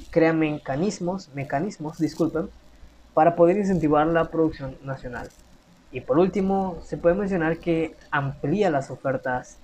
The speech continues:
en el mercado internacional.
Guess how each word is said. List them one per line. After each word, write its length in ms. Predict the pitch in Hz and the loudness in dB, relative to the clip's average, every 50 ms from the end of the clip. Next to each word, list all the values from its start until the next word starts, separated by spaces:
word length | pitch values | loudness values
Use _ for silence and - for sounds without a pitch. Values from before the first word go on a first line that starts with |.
| - - - | -18 -12 -8
en 200 | 147 139 139 135 | -6 -6 -4 -2
el 120 | 135 135 | -2 -2
mercado 840 | 131 131 127 127 127 - - 135 131 127 127 127 123 123 120 120 120 - - - - - - | -2 -2 -2 -4 -4 -4 -2 -2 0 0 0 0 0 0 -2 -4 -6 -10 -18 -20 -18 -10 -6
internacional. 840 | 143 139 131 135 131 123 127 123 120 - - 123 123 117 113 - | -4 -2 0 0 0 0 -2 -6 -8 -10 -12 -12 -12 -12 -12 -12